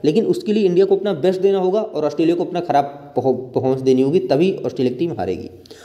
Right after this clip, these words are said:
वैसा कुछ last match में देखने को मिला था, Australia ने बहुत बड़ा score नहीं बनाया था, लेकिन इंडिया की team फिर भी उस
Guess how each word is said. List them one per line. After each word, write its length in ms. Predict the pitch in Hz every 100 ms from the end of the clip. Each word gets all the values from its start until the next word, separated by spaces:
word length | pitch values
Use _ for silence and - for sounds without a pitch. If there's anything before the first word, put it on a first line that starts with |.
| -
वैसा 180 | 139 196
कुछ 120 | 220
last 200 | 202 208
match 100 | 214
में 100 | 214
देखने 200 | 190 180
को 60 | 196
मिला 180 | 190 202
था, 60 |
Australia 340 | 196 185 180 196
ने 40 |
बहुत 120 | 165 170
बड़ा 140 | 185
score 220 | 180 175
नहीं 160 | 170 190
बनाया 200 | 196 180
था, 340 | 202 202 - -
लेकिन 260 | 151 165
इंडिया 340 | 165 - 151 165
की 100 | 156
team 180 | 165 160
फिर 220 | - 151
भी 100 | 175
उस 360 | 170 - -